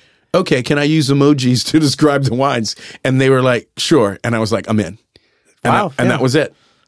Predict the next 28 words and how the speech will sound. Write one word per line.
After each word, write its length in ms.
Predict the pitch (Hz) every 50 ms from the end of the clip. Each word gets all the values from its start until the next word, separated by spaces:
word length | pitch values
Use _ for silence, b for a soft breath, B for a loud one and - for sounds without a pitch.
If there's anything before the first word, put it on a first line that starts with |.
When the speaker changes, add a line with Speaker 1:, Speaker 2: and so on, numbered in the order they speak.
| b b b b
Speaker 2:
Yeah. 100 | 127 131
Speaker 1:
And, 400 | 139 135 135 135 135 131 131 127 - b b b b b b b -
you 120 | 170 185
know, 180 | 190 185 165 - -
um, 460 | 143 143 139 139 135 131 127 123 113 - _ _ -
and, 80 | 226
you 80 | 311 302
know, 80 | 196
it's 160 | 151 - - -
like, 260 | 147 - - _ - - - _ _ _ _
I 120 | - 139 180
don't, 160 | 190 170 - -
I 40 |
haven't 260 | 151 175 165 135 127 107
done 160 | 135 127 131
it. 200 | 139 139 127 -
You 80 | 156 156
know, 120 | 131 113
the 140 | 117 110 143
only 320 | 151 185 208 202 185 151 - -
way 240 | 127 139 135 139
I 80 | 135 139
can 180 | 131 139 123 110
kinda 300 | - - 139 123 117 107
ex-, 280 | - 127 113 - - - _ - _ - _ _ _ _ _ _ _ _ _ _
compare 360 | - 135 120 110 - 135 127 139
the 120 | 131 123
experience, 640 | 104 - - - 120 117 127 139 147 151 143 -